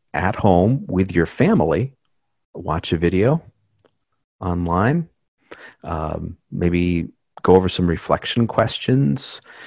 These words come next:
do that for a while, have an engagement with me from time to time. And so that's the direction we moved. And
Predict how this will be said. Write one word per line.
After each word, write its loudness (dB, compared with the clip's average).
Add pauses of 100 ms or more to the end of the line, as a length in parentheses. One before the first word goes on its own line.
(240)
do 6
that 6
for 0
a 6
while, 4
have 0
an -2
engagement 0
with 0
me 2
from -2
time 0
to -8
time. -2 (560)
And 4
so 4
that's 4
the 6
direction 6
we 6
moved. 4 (220)
And 2